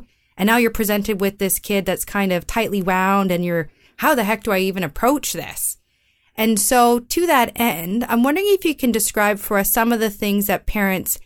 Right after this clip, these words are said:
in our well-intentioned attempts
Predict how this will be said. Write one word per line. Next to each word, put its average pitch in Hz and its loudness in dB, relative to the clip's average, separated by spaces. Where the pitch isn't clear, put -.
in 226 2
our 214 2
well-intentioned 226 0
attempts - -4